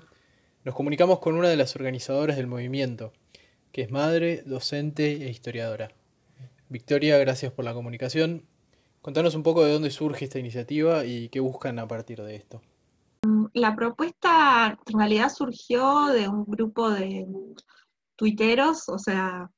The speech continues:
Speaker 2: en realidad no es que, no es nuestra profesión <laughs> tuitear, pero nos encontramos varios padres con distintas profesiones, eh, usando las redes sociales para visibilizar lo que consideramos que,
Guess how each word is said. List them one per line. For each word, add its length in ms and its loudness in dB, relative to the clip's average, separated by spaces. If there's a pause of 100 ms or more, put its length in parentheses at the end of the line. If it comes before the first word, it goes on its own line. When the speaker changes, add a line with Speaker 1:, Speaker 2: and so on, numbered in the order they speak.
(140)
Speaker 2:
en 80 -6
realidad 320 2
no 120 0
es 120 -2
que, 300 -4 (120)
no 100 2
es 60 4
nuestra 280 0
profesión 760 -2 (100)
<laughs> 120 -10
tuitear, 540 4
pero 720 -2 (1120)
nos 200 -4
encontramos 760 0 (320)
varios 260 2
padres 460 2
con 160 -4
distintas 340 -2
profesiones, 840 -2 (540)
eh, 220 2
usando 380 2
las 140 0
redes 240 2
sociales 760 0
para 260 -2
visibilizar 840 -2 (140)
lo 180 -8
que 100 -8
consideramos 840 -2
que, 260 -10